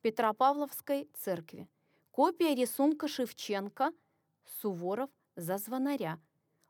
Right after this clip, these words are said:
Полководец часто посещал этот храм и участвовал в церковной службе. По этой причине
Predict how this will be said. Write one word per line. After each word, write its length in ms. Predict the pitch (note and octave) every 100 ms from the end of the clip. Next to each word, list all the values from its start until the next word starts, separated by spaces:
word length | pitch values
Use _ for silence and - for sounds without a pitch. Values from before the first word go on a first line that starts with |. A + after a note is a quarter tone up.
| _
Полководец 760 | - A3 A3+ D4 F#4 F4 E4+ -
часто 480 | - D#4+ F#4 - D4
посещал 560 | A#3 - A#3 D4+ D#4+ -
этот 300 | C#4 C#4+ -
храм 480 | - D#4 G3 D#3+ _ _ _ -
и 80 | G3+
участвовал 640 | F#3+ - D#4 E4+ F4 E4+
в 60 |
церковной 580 | - F#3 - G#3 A#3 B3+
службе. 540 | - G3 F3 E3 F3 - _ _ _ _ _ _ -
По 140 | G3+ -
этой 320 | C4+ D#4 C4+
причине 680 | A3 A#3 - - F#3+ F#3